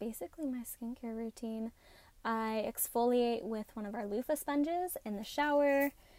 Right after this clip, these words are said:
and I don't really wash my hair very much anymore. I don't need to. I pretty much just need to, like,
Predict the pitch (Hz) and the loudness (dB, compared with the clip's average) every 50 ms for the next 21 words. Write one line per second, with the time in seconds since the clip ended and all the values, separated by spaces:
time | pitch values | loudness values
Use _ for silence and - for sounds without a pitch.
0 | - - - - - - - - - - - - - 220 208 208 208 208 208 202 | -18 -18 -18 -18 -20 -20 -20 -20 -20 -20 -10 -6 -4 -4 -2 -2 -4 -4 -4 -4
1 | 202 208 214 208 208 208 208 208 208 208 208 208 214 214 208 - - - _ _ | -4 -4 -4 -4 -4 -4 -4 -4 -4 -4 -2 -2 -2 -4 -4 -6 -12 -16 _ _
2 | - - 220 220 220 220 220 214 214 214 214 220 220 214 208 208 208 208 208 208 | -10 -8 -6 -4 -4 -4 -4 -4 -4 -4 -4 -2 -2 -2 -2 -2 -2 -2 -2 -2
3 | 208 208 208 208 220 214 - _ - - - - - - - - - - - - | -2 -2 -2 -4 -4 -8 -10 _ -20 -20 -20 -20 -20 -20 -20 -20 -20 -20 -20 -20
4 | - - - - - - - - - - - - - - - - - - 247 247 | -20 -20 -20 -20 -20 -20 -20 -20 -20 -20 -20 -20 -20 -20 -20 -12 -2 2 2 2
5 | 311 - - 415 415 427 392 320 311 - - - 320 311 285 - - 254 247 247 | 2 2 0 0 2 2 4 4 2 2 2 -2 -2 -2 -2 0 0 0 0 2
6 | 269 302 311 311 311 330 330 - - 370 370 370 370 370 381 381 330 285 - - | 2 2 2 2 2 0 -2 -2 -2 0 0 2 2 2 2 2 2 2 2 2
7 | 240 226 214 208 214 214 - - - 339 370 392 349 311 - 262 247 262 277 277 | 0 0 0 -2 -4 -4 -6 -4 -2 0 4 4 2 4 4 2 2 2 2 0
8 | - - 262 - - 247 247 233 233 233 220 | 0 -2 -2 2 2 0 2 4 4 4 4